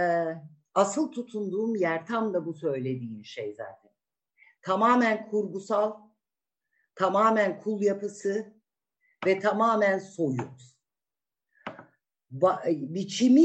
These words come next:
itibariyle hayata benzemiyor ve ne acayiptir ki Allah kahretsin o durum içinde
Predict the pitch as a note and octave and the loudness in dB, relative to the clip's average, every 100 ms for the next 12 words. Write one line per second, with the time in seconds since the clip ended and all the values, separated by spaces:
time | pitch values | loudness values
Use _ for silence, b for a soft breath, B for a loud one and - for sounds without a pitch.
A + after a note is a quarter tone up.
0 | D#4 A3+ G#3 G#3 G#3 F3 E3 D#3 D#3 C#3+ | 8 6 2 -2 0 2 2 2 0 0
1 | D3 D#3 F#3 G3 F3+ F3+ D3+ F#3 G3+ G#3 | 0 0 2 4 2 -2 -2 0 0 2
2 | A#3 A#3 A#3+ A#3 C4 C4 _ _ _ _ | 4 4 2 2 -2 -6 _ _ _ _
3 | _ _ _ _ - F3 A#3 A3 - - | _ _ _ _ -2 6 6 6 0 -12
4 | _ - F#3+ A3+ B3 C#4 C4+ - G3 F#3+ | _ -10 -2 4 6 6 4 0 0 4
5 | F#3+ F#3 F#3+ F#3+ G#3 F#3+ G3+ F3+ F#3+ G#3 | 2 4 0 -2 -2 -2 0 0 2 0
6 | G#3+ - B3+ G3+ F3+ E3 - - F#3 A3+ | -2 -6 -6 -6 -6 -6 -6 -2 -2 -2
7 | - A#3+ C4 G#3+ A3+ G3+ G3 D#3 D3 D3+ | 4 4 4 0 2 2 2 0 -4 -6
8 | C#4 C4+ - - A3 G3 F#3+ A3+ A#3+ A#3+ | 0 0 0 -2 -2 -2 2 4 4 2